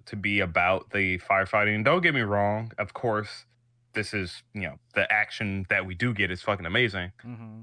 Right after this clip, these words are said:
Speaker 1: But it's like, I do like the general focus on not even so much, "Oh, it's the people that matter." It's like the whole message of the show. It's like,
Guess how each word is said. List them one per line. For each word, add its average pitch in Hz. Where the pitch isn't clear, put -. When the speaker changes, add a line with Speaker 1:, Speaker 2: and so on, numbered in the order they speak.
Speaker 1:
But 131
it's 135
like, 131
I 131
do 131
like 131
the 113
general 113
focus 107
on 95
not 123
even 131
so 135
much, 113
"Oh, 143
it's -
the -
people 156
that 95
matter." 87
It's 87
like 95
the 92
whole 110
message 92
of 85
the 82
show. 82
It's 76
like, 71